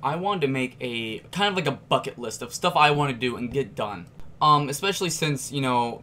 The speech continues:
content creating is something that I love. It's, it's a passion of mine, something that I wanna actually get done. And, uh, I'm pretty sure you guys obviously know that if you've watched me before. But, um, I'm gonna show you guys my bucket list and, um, tell you what, kinda what I'm thinking. I'm not really sure what the purpose this is, but may-, maybe so that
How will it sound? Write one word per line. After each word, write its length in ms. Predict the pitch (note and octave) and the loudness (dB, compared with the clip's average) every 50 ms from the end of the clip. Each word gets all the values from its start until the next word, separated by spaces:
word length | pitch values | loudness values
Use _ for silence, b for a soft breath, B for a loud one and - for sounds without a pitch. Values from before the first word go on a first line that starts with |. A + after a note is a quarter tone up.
| - - | -14 -4
content 440 | - E3 F3 F#3 F3+ D#3+ E3 D#3+ C3+ | 2 4 4 4 4 0 -4 -4 -2
creating 280 | - D3 C#3 C3+ C3+ C3 | 0 2 2 2 2 -2
is 80 | B2+ | -2
something 160 | - C#3 C3 B2+ | -2 -2 -2 0
that 120 | A#2+ A2+ | 2 2
I 100 | A2+ A#2 | 2 2
love. 340 | A2 A2+ A2+ G#2 F#2 - - | 2 0 -2 -4 -4 -6 -10
It's, 160 | G2 - - | -12 -10 -10
it's 160 | - A#2+ - | -10 -10 -10
a 80 | A#2+ A2 | -10 -12
passion 480 | G2+ - - C#3+ C#3 C3 B2+ - B2+ | -12 -6 2 4 4 4 4 2 -4
of 60 | A2+ G#2+ | -8 -6
mine, 180 | G#2 G2+ G#2 | -8 -8 -8
something 220 | - B2 A#2 A2+ A2 | -8 -8 -8 -4 -2
that 60 | A2+ | -2
I 80 | A2+ | -2
wanna 200 | A2+ A2+ A2+ A2+ | 0 -2 -2 -4
actually 220 | A2 A2 - - G2+ | -4 -8 -10 -10 -10
get 140 | - - - | -10 -8 -6
done. 180 | A2+ G#2+ G#2 B B B B B | -8 -8 -8 B B B B B
And, 140 | - C#3 C#3 | -4 0 4
uh, 40 | C#3 | 6
I'm 200 | C3+ D3 E3 E3+ | 6 6 6 6
pretty 180 | D3 F#3+ F3+ D#3 | 4 2 2 2
sure 140 | D3 D#3 | 0 2
you 60 | D3+ D3 | 4 6
guys 180 | C#3 C3+ C3 | 6 6 6
obviously 240 | C3 B2 A#2 B2+ A#2+ | 4 4 2 0 -2
know 180 | A#2+ A#2+ A#2 A2+ | -2 -2 -2 -2
that 140 | A2 G#2+ | -2 -4
if 100 | G#2+ - | -6 -8
you've 120 | - G#2+ B2 | -12 -8 -2
watched 300 | A#2 A2+ A2 G#2+ - - | 0 0 0 -2 -6 -12
me 100 | G#2 G2 | -14 -16
before. 360 | G2 - - G#2 G#2 G2+ G#2 B B B B B - | -16 -14 -12 -10 -10 -10 -12 B B B B B -2
But, 240 | - C3 B2+ A#2+ - | 0 0 0 2 2
um, 400 | - B2+ B2 A#2+ A#2+ A#2+ A#2 A#2 - | 2 4 4 4 4 2 -2 -2 0
I'm 140 | C3+ D#3+ | 0 0
gonna 100 | E3+ G#3+ | 0 -2
show 120 | G3 - F3+ | -2 -2 -2
you 40 | E3 | 0
guys 120 | E3+ D3 | 0 0
my 100 | D3+ C3+ | 0 0
bucket 220 | - C#3 C3+ B2 | 2 0 0 2
list 200 | C3+ C#3 C3 - | 0 0 0 -2
and, 100 | C3+ B2 | -2 0
um, 320 | B2 A#2+ A#2 A2+ A2 A2 G#2+ | 2 2 2 2 0 -2 -2
tell 140 | - C3+ C3+ | 0 2 2
you 120 | C3+ B2+ | 2 2
what, 140 | C3 B2+ - | 0 -2 0
kinda 200 | C#3 C3+ C#3 C#3 | 0 2 2 2
what 100 | C#3 C3+ | 2 0
I'm 120 | B2+ B2 | 0 -2
thinking. 420 | - C3+ C3+ C3+ D#3+ E3 E3+ E3+ E3+ B B B B | -2 -4 -6 -4 -4 -4 -4 -6 -6 B B B B
I'm 80 | B B2+ | B -2
not 80 | B2+ C3 | 0 0
really 160 | B2+ C3 B2+ | 2 0 0
sure 160 | B2 - C3 | -2 -4 -4
what 80 | B2 A#2 | -4 -6
the 60 | A2+ | -6
purpose 300 | - A#2+ A2 A2+ A2 A2 | -6 -6 -6 -6 -8 -10
this 200 | A#2 G#2+ - - | -10 -12 -10 -10
is, 160 | A2+ A2+ G#2+ | -10 -10 -10
but 260 | - - A2 - - - - C#3 | -8 -10 -10 -10 -10 -12 -8 -6
may-, 100 | D3+ - | -4 -2
maybe 220 | D#3+ D#3+ E3 E3+ | 0 0 0 0
so 100 | D#3+ E3+ | 0 0
that 340 | D#3 D3 C#3+ C#3 C#3 B B | 2 4 6 6 6 B B